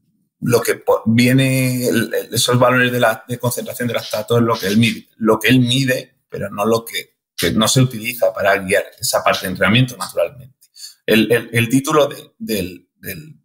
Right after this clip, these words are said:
del paper es Lactate Guided Threshold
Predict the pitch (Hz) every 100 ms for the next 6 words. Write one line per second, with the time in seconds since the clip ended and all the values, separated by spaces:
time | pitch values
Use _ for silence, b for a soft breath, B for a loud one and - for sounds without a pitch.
0 | - 104 - - - - _ 113 131 -
1 | 226 - - _ _ _ _ - 107 -
2 | - 127 120 - _ _ _ _ _ _
3 | _ 127 123 120 143 127 107 - _ _
4 | _ _ _ _ _ _ _ - 139 165
5 | - - -